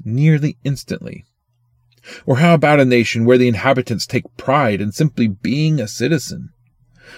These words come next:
One where for decades and centuries it was a badge of honor throughout the world to come from this nation. One where we're taught to take pride in our individuality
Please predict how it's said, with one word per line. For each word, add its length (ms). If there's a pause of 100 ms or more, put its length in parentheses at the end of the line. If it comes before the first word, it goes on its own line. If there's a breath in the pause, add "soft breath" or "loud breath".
(120)
One 300
where 200
for 220
decades 600
and 140
centuries 540
it 40
was 140
a 80
badge 380
of 180
honor 420
throughout 360
the 80
world 400
to 80
come 360
from 200
this 180
nation. 480 (800 soft breath)
One 180
where 140
we're 160
taught 260
to 60
take 300
pride 440
in 100
our 200
individuality 1040